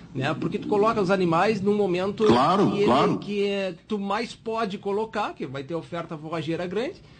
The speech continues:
Speaker 1: e depois tu pode sair deles, né? É, e a, a semana
Speaker 2: In-, inclusive,
Speaker 1: passada
Speaker 2: Bernardo, mas des-, desculpa.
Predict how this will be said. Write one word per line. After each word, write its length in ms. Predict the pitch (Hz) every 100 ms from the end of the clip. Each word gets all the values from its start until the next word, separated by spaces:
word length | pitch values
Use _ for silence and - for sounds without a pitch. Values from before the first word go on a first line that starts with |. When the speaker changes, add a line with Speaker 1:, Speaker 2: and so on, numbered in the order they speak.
| - - -
Speaker 1:
e 80 | 330
depois 320 | 330 254 254
tu 80 | -
pode 240 | 320 294
sair 360 | - 269 233 269
deles, 440 | 175 175 135 123
né? 240 | - 69 - - - - - -
É, 360 | 151 151 143 - - - - -
e 220 | 190 220
a, 60 | 247
a 180 | - 214
semana 340 | - 220 294
Speaker 2:
In-, 60 | 202
inclusive, 200 | 240 202
Speaker 1:
passada 200 | 233 277
Speaker 2:
Bernardo, 320 | 254 196 160
mas 180 | 185 -
des-, 120 | - 156
desculpa. 440 | - 208 240 -